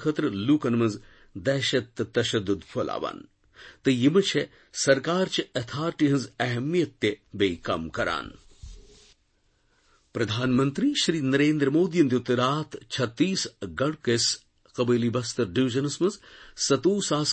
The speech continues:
करोड़ रुपये हिंद मालियत कन तरक्याती प्रोजेक्टन कन अक मौकस पर तकरीर करान वोन प्रधानमंत्रीन जे अकि तरक्की याफ्त भारतुक सपुन हेके तेली पूर करनेत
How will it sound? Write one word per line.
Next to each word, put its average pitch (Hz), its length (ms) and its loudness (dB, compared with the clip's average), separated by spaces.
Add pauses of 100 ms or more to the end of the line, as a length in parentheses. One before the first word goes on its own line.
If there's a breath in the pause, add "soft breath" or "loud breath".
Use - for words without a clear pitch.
करोड़ 139 320 2
रुपये 123 200 0
हिंद 117 240 0
मालियत 117 380 2
कन 113 180 2 (220)
तरक्याती 117 600 -2
प्रोजेक्टन 107 540 2 (100)
कन 143 180 6 (560 loud breath)
अक 131 180 0
मौकस 151 380 4
पर 156 200 -4
तकरीर 139 460 0
करान 117 280 4
वोन 120 160 4 (340 soft breath)
प्रधानमंत्रीन 120 840 0 (120)
जे 110 140 -4 (140)
अकि 117 240 2 (440 soft breath)
तरक्की 117 440 2
याफ्त 160 300 0 (100)
भारतुक 127 640 -2
सपुन 147 480 2
हेके 123 340 0
तेली 117 200 4 (100)
पूर 117 200 2 (100)
करनेत 151 460 2